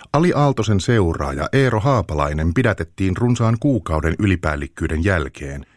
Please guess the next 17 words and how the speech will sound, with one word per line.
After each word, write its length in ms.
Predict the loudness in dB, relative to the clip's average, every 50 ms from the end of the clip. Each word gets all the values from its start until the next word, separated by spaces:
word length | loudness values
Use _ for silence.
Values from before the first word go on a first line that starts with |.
| _ _ _
koska 260 | -6 -6 -4 -2 0 0
hän 180 | 2 2 2
retkeili 440 | 2 0 -2 0 0 0 2 2 2
päissään 580 | 0 0 0 0 0 -2 -4 -4 -4 -2 -2 -2
haukkumassa 600 | 0 0 0 0 -2 -2 -2 0 0 0 -2 0
kaikkensa 520 | 0 0 -2 -2 -2 -4 -4 -4 -4 -6 -4
koettaneita 720 | -2 -2 -2 -2 -2 -2 -2 0 0 0 0 0 -2 -4 -2 -2
rintamapäällikköjä. 1200 | 0 0 0 0 0 -2 -2 -2 -2 0 -2 -2 -2 -6 -10 -16 _ -14 -12 -12 -12 -12 -14 -16 _ _ _ _ _ _ _ _ _ _ _ _ _ _ _ _ _ _ _ _ -2 2
Venäläisistä 580 | 2 4 4 4 4 4 2 2 0 -2 -2 0 0
upseereista 720 | 0 -2 -2 -2 -2 0 0 0 -2 -4 -6 -4 -6 -2
ei 160 | 0 0 0
kielimuurin 640 | 2 2 2 4 4 4 2 2 2 2 2 2 2 2
yli 180 | 2 2 2
koitunut 480 | 2 2 2 2 2 2 0 0 0 0 0
paljon 380 | 0 2 2 2 2 2 4
hyötyä 400 | 4 4 4 2 0 -4 -6 -2
neuvonantajina. 1000 | 0 2 2 2 0 -2 -4 -4 -4 -6 -6 -6 -6 -10 -10 -10 -10 -10 -10 -10